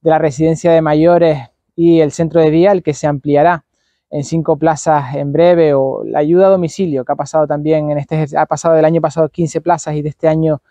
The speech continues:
a veinte plazas. Por tanto, viene a decir la apuesta decidida que el Cabildo Insular también hace por municipios, eh, como en el caso de, de Barlovento, y como qué decir, ¿no? También de la importante inversión en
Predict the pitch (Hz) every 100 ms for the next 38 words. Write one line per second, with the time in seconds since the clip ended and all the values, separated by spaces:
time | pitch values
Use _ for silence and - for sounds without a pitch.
0 | _ _ _ 156 156 185 180 - 135 147
1 | 160 160 190 180 _ _ _ _ - 160
2 | 165 175 175 165 156 165 170 151 165 170
3 | 170 156 165 139 - 123 - 147 151 147
4 | 151 170 156 151 143 139 151 160 175 165
5 | 170 170 185 180 180 170 - 127 _ _
6 | 147 147 147 - 151 165 156 - _ _
7 | _ _ - 151 147 135 131 - 156 151
8 | 143 170 175 165 147 131 135 151 160 170
9 | 170 135 120 - - 147 143 170 170 160
10 | 143 170 170 - 151 127 160 147 131 139
11 | 147 151 147 143 135 147 139 151 143 -
12 | 123 135 143 127 - 151